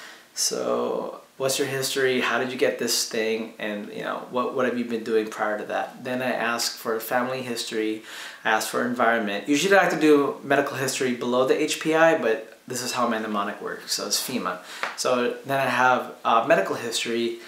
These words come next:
and then medications, smoking, tobacco, or, um,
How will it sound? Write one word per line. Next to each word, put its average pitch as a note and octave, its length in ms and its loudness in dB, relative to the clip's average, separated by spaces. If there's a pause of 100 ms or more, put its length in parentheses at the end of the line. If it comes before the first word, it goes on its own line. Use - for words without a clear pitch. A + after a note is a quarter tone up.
(180)
and B2+ 160 -2
then A#2+ 320 -2 (100)
medications, B2+ 1040 -2 (180)
smoking, C#3 720 -2
tobacco, C3 800 0 (800)
or, A#2+ 320 0 (180)
um, A#2 520 -4